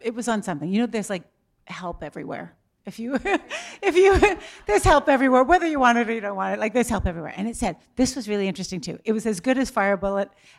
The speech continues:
uh, before a cannonball and run at change. One of the most limiting factors for all of us, right, and what stops us from doing things and becoming great or getting to the next level or whatever, is that we worry what other people think.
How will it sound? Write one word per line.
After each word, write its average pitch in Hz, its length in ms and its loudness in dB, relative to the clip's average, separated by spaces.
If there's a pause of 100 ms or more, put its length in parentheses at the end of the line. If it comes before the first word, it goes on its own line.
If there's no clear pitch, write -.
uh, 220 180 -4
before 220 300 -2
a 196 60 -2
cannonball 190 560 -4
and 190 180 -2
run 185 140 0
at 170 100 -8
change. 151 320 -10 (920)
One 226 160 6
of 240 40 6
the 254 60 4
most 202 240 0
limiting 214 360 4
factors 180 380 -6
for - 120 -12 (140)
all 160 220 -2
of 151 140 -6
us, 185 640 -12 (280)
right, 175 380 -4
and 190 120 -4
what - 180 -10
stops - 500 -10
us 190 160 -8
from 190 180 -6 (140)
doing 190 300 -6
things 180 260 -10
and 170 60 -16
becoming 180 500 -10
great 175 480 -2
or 185 140 -10
getting 185 280 -10
to 180 80 -12
the 185 60 -10
next 180 200 -10
level 180 240 -4
or 170 80 -2
whatever, 170 260 -6
is - 200 -16
that 151 120 -14
we 180 140 -10
worry 180 340 -8
what 180 240 -10 (220)
other 196 160 -10
people 202 320 -12
think. - 320 -14